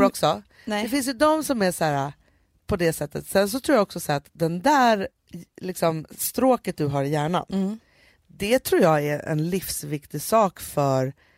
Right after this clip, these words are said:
Speaker 2: så här, att bli framgångsrik eller inte framgångsrik.
Speaker 1: Mm.
Speaker 2: Få inte hybris nu då. <laughs> Jag pratar om
Speaker 1: Jo.
Speaker 2: att det är så framgångsrik. Nej, men förstår du?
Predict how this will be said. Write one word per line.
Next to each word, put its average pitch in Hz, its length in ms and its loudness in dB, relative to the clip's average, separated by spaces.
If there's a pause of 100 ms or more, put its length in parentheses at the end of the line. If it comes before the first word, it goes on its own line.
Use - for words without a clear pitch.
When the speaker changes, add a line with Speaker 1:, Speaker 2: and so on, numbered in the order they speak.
(140)
Speaker 2:
så - 140 -2
här, 147 120 0
att 170 140 -4
bli 165 120 -2
framgångsrik 143 840 -6
eller 143 220 -6
inte 147 260 -8
framgångsrik. 156 560 -2
Speaker 1:
Mm. 185 200 -8
Speaker 2:
Få - 160 0
inte 175 200 0
hybris 160 440 0
nu 135 80 -6
då. 165 160 -2 (220)
<laughs> - 0 - (540)
Jag 190 180 0
pratar 180 240 2
om 165 160 4 (200)
Speaker 1:
Jo. 214 200 2
Speaker 2:
att 185 80 4
det 190 60 6
är 202 40 2
så 196 100 2
framgångsrik. 185 480 0 (240)
Nej, 277 140 2
men 285 140 2
förstår 277 240 2
du? 185 120 4